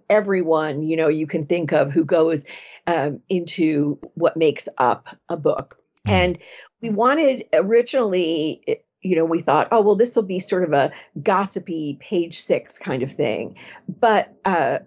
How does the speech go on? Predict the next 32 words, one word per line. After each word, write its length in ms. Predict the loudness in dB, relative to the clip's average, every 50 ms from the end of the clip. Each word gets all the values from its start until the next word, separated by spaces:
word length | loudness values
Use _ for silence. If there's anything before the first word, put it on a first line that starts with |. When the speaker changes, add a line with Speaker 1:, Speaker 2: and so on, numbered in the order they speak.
| _ _ _ _ _ _ _ _ _ -20 -18 -12 -12 -12 -10 -8
Speaker 1:
we 340 | -8 -4 -2 -2 -2 -2 -2
developed 500 | 0 0 2 2 2 2 2 0 0 -2
it 100 | -2 0
into 180 | -2 -6 -4
something 360 | -4 -4 -4 -4 -4 -6 -6 -6 -6 -4
deeper, 480 | -6 -4 -2 0 0 0 0 -2 -6 -8 -16 -10 -4 -2
into 160 | -2 -2 0
something 380 | 0 0 0 0 0 0 0 2
where 120 | 2 2
we 120 | 2 0 0
were 80 | -2
trying 300 | -2 -4 -4 -2 0 2
to 60 | 2
look 320 | 2 2 2 2 0 -2 -6 -2
a 60 | -2
little 720 | -2 -2 -2 -4 -4 -4 -4 0 0 2 4 4 2 2 0
deeper. 520 | -4 -6 -6 -6 -6 -6 -4 -4 -4 -2 0
I'm 160 | 0 2 2
not 320 | 4 2 2 0 -2 -6
claiming 640 | -10 -4 0 0 2 2 2 0 0 0 -2 -2 0
that 240 | 2 2 2 2 2
we're 160 | 2 2 2
writing 500 | 2 4 4 4 4 4 0 -2 -4 -4 -4
anything 480 | -4 -4 -4 -4 -6 -4 -4 -4 -2 0
long 320 | 2 2 4 4 2 0
form 420 | 0 2 2 4 4 4 2 -2 -6 -10 -18 -18 -20 -8 0 0
or 120 | 0 0
doing 540 | 2 0 0 2 2 2 0 -2 -4 -10 -14 _ _ -12
truly 720 | -12 -10 -6 -4 -4 -2 -2 -2 -2 -2 -2 -2 -4 -8 -8
hard-hitting 840 | -6 0 2 2 2 2 0 -2 -2 0 0 2 0 0 -2 -4 -6
investigative 680 | -4 -2 0 -2 -2 -2 -4 -2 2 2 2 2 0 -2
journalism, 760 | -2 0 0 2 2 2 2 0 0 0 -2 -2 -2 -6